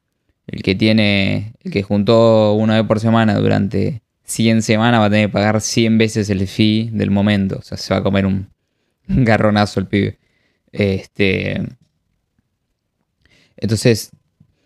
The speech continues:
también otra de las cosas para comparar es, por ejemplo,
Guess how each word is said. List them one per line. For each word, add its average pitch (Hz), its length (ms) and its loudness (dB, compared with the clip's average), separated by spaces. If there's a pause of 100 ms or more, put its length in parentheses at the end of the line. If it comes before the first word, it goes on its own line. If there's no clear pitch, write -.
(580)
también 120 220 0
otra 127 140 -2
de 107 60 0
las 104 60 -6
cosas 120 380 -4 (960)
para 104 200 -4
comparar 104 440 -2
es, 113 140 -6
por 101 120 -8
ejemplo, 98 560 -4